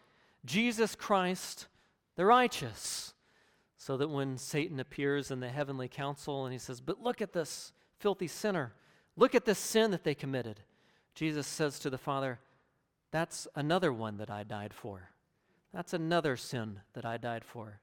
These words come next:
And yes, that one also. I died for that sin too." We don't have to look to ourselves for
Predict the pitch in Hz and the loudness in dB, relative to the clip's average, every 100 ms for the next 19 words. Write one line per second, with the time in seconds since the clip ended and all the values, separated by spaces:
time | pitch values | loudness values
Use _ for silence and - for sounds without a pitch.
0 | - 147 165 185 139 - 156 175 170 156 | -8 -6 -2 -2 -4 -6 -4 -4 -2 -4
1 | 147 139 _ - 131 117 123 104 98 _ | -4 -8 _ -2 -2 -2 -10 -12 -16 _
2 | _ - 180 180 165 160 - 139 143 135 | _ -8 -4 0 0 0 -2 -2 -2 -4
3 | - 135 127 - 160 117 101 _ _ _ | -6 -6 -4 -2 -2 -2 -10 _ _ _
4 | _ _ _ _ _ _ _ _ _ _ | _ _ _ _ _ _ _ _ _ _
5 | _ _ _ _ _ _ _ _ _ _ | _ _ _ _ _ _ _ _ _ _
6 | _ _ _ _ _ _ _ - 156 185 | _ _ _ _ _ _ _ -6 2 4
7 | 202 156 165 160 - - 143 139 - - | 4 2 -2 -2 -4 -2 -2 -2 -6 0
8 | 147 - - 131 123 - - 147 131 131 | 0 0 -4 -4 -4 -6 -4 -2 -2 -4
9 | 127 - - - _ _ _ _ _ _ | -6 -10 -12 -14 _ _ _ _ _ _
10 | - 127 123 104 | -2 0 0 -4